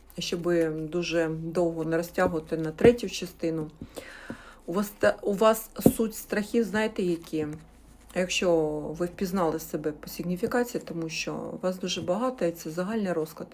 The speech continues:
тому ми повинні це розуміти. Е, ви дуже сильно боїтесь, боїтеся втратити, і тут на дні колоді ми бачимо королеву мечів, яка на поготові, яка холодна, жорстока, жорстка,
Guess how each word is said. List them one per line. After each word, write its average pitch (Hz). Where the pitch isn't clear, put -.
тому 180
ми 165
повинні 180
це 175
розуміти. 170
Е, 190
ви 196
дуже 220
сильно 208
боїтесь, 190
боїтеся 180
втратити, 160
і -
тут 175
на 180
дні 170
колоді 180
ми 170
бачимо 165
королеву 165
мечів, 165
яка 160
на 160
поготові, 175
яка 160
холодна, 175
жорстока, 190
жорстка, 190